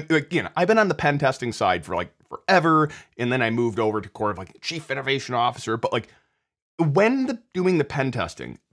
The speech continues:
part of me, like, there's this weird, uh, dichotomy that happens, which is you're getting paid to break into someone's network. And when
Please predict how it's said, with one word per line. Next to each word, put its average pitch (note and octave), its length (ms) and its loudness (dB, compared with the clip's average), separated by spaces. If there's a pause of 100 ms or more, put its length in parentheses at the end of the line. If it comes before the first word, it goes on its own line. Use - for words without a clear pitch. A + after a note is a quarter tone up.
part A3+ 340 2
of C#4 100 -4
me, G3+ 280 2
like, D3+ 120 2 (360)
there's F3 180 6
this G3+ 160 -2
weird, G3 480 0
uh, D3 200 4
dichotomy A#2+ 500 0
that - 160 -14
happens, - 440 -12 (300)
which C3 220 -2
is A#2+ 240 0 (260)
you're D#3 520 2
getting F3 300 2
paid C2+ 580 -4 (100)
to D3 100 -2
break A#2+ 500 -2
into G2+ 200 0
someone's D#2+ 420 -6
network. - 540 -14 (260)
And C3 160 2
when C3 380 2